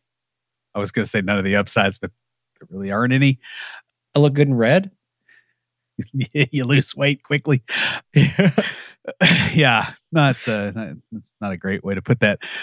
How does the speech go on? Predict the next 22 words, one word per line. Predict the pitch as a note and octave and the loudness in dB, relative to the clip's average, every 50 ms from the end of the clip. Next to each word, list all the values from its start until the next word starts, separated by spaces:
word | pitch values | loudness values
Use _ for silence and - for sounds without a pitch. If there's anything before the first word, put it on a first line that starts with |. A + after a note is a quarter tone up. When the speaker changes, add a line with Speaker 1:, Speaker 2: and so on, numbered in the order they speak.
| - - - - - _ _ _ _ _ _ - | -14 -14 -18 -20 -20 _ _ _ _ _ _ 0
Speaker 1:
Yeah, | D#3+ C3+ G#2 - - | 2 2 2 2 2
and, | D#3 D#3+ D#3 D#3 - _ | 2 2 2 2 -2 _
and | - F3+ F3 F3 E3+ E3+ | -6 -4 -2 -2 0 4
one | E3+ F#3+ F3+ | 4 4 6
thing | - G#3+ E3+ | 6 4 4
that's | C#3+ - | 2 2
important | A#2+ G2+ - C#3 C#3 B2 A2 A2+ | 0 0 0 0 0 0 0 0
here | A#2+ A2+ A2 | 0 0 0
is | G#2+ G#2 - - - - | 0 -2 -6 -8 -10 -8
if | - B2 A#2 - - | -8 -8 -8 -6 -2
everything | D3+ D3+ D#3+ F#3 F3 - C#3+ C3 | -2 2 2 2 4 4 4 2
is | A#2 - | 2 0
coming | - - C#3 B2+ B2+ A#2 A#2 | -2 0 0 2 2 4 2
at | A2+ G#2+ G2+ - - | 2 2 0 -2 -6
you | A#2 G#2+ G2+ G2+ G2 G2 - _ - | -6 -6 -6 -6 -6 -8 -10 _ -8
and | - A2 G#2 G#2+ | -6 -6 -6 -6
it's | G#2 - - | -8 -8 -10
treated | - - - C3+ A#2+ A#2 A2+ A2+ A2 G#2 A2+ - _ _ - | -8 -4 0 0 2 2 2 2 0 -2 -4 -8 _ _ -2
as | A#2 A2+ A2 A2 G#2+ G#2+ G#2+ G#2 G#2 G2+ G2 F#2 - - - - _ _ _ _ _ _ _ _ _ | 2 2 4 4 4 4 2 2 0 -2 -4 -6 -6 -6 -6 -6 _ _ _ _ _ _ _ _ _
both | - F#2 F#2+ F2+ - | -6 -6 -4 -4 -4
of | B2 A2+ | -2 0
these | B2+ C3+ D3+ E3 D#3 - - - - | 2 4 4 4 2 0 -4 -8 -12